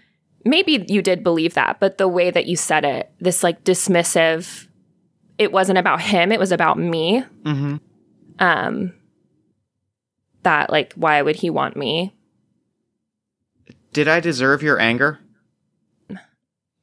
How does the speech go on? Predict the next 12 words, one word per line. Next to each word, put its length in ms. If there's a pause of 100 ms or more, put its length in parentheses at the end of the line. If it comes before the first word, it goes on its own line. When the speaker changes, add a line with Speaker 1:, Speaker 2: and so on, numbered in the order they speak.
(160)
Speaker 1:
No. 500 (720)
I, 460 (960)
I 160
was 180
mad 600
because 340
I 340 (1080)
I 80
felt 320
like 240
you 140
were 440